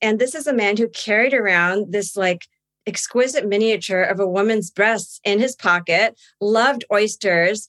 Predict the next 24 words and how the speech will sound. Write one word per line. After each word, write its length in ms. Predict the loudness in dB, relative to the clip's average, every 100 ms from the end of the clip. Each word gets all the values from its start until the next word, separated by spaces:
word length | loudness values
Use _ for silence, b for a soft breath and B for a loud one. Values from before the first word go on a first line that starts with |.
| _ -4
you 80 | 0
know, 140 | 0
had 180 | 2 0
his 140 | 0
own 180 | 0 0
drinking 460 | 0 0 2 0 0
room 200 | 2 0
in 60 | 0
the 100 | -2
Capitol. 840 | 0 0 0 0 0 2 0 -2 B B _
He 200 | -6 -2
was 460 | 2 0 0 -6 -14 _ _ -2
a 80 | 0
man 520 | 2 2 2 2 0
of 180 | -2 -4
flesh 400 | 0 0 0 -2
and 180 | -4 -2
blood. 600 | -2 0 0 0 -4 -6 0
And 380 | 2 2 0 -2
I 120 | -6
feel 220 | -2 -2
like 160 | -2 -2
it's 180 | -6 -4
important 640 | -8 -2 -2 0 -2 -4